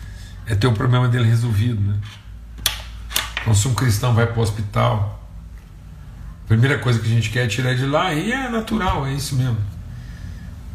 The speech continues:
Como as pessoas queriam tirar Paulo da cadeia, no entanto, as portas se abriram e Paulo não saiu, né?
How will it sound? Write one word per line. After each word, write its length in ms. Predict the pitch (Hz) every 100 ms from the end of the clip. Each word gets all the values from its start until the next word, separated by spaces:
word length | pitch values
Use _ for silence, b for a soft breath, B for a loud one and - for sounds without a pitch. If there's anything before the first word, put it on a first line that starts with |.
| -
Como 220 | - 135
as 100 | 139
pessoas 380 | - 131 - 135
queriam 260 | 143 139 135
tirar 280 | - 131 113
Paulo 200 | 127 127
da 80 | 127
cadeia, 440 | 143 127 127 135
no 80 | 117
entanto, 600 | 123 107 123 135 135 113 101 101
as 180 | - 113
portas 360 | - 131 127 117
se 140 | -
abriram 500 | 113 107 127 139 107 98 - B B B B -
e 40 |
Paulo 300 | - - 131
não 160 | 127 123
saiu, 400 | - 156 120 117
né? 140 | 107